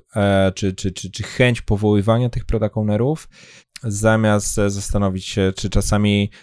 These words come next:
e, nie ma jeszcze trochę trudniejszej rozmowy do przeprowadzenia,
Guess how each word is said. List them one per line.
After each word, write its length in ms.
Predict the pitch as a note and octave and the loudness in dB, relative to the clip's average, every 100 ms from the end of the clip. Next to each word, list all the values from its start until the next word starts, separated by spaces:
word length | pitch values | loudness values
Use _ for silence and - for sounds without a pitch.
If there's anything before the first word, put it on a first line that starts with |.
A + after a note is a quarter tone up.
| - | -4
e, 260 | F#2+ F#2+ F#2 | 2 2 4
nie 140 | G2+ | 2
ma 180 | G2+ G2 | 4 4
jeszcze 280 | F#2 - G2 | 4 2 2
trochę 260 | - G#2+ | 0 2
trudniejszej 840 | G#2 B2+ A2 A2 A2 - F2 F2 G2+ | 2 0 4 4 4 2 0 -2 -4
rozmowy 400 | F#2+ F#2+ F#2 F#2 | -2 0 -2 -2
do 100 | F2+ | -4
przeprowadzenia, 920 | - G2 F#2 F#2+ F#2 F#2 F#2 G2 | -4 -6 -4 -4 -2 -2 0 0